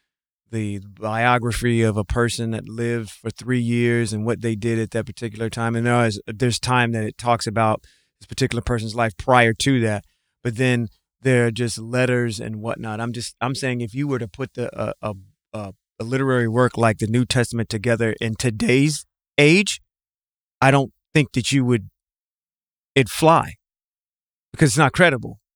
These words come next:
It's gotta lean on something for its credit. And it, if you look through the course of that document, it gets its credit from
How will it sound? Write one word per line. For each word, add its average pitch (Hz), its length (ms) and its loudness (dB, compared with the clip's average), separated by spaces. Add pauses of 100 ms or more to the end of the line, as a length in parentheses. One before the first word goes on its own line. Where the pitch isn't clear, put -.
(100)
It's - 60 -20
gotta 147 240 4 (360)
lean 185 380 6
on 160 220 4
something 151 560 2 (100)
for 143 160 4
its - 120 -2
credit. - 300 4 (840)
And 135 120 2
it, 131 180 2 (120)
if 110 160 -4
you 139 200 4
look 156 320 2
through 175 320 2
the 127 80 -4
course 165 360 -4
of 123 120 -4
that 127 180 2
document, 113 560 2 (840)
it 143 140 4
gets 113 180 2
its 135 120 0
credit 151 320 2
from 127 420 2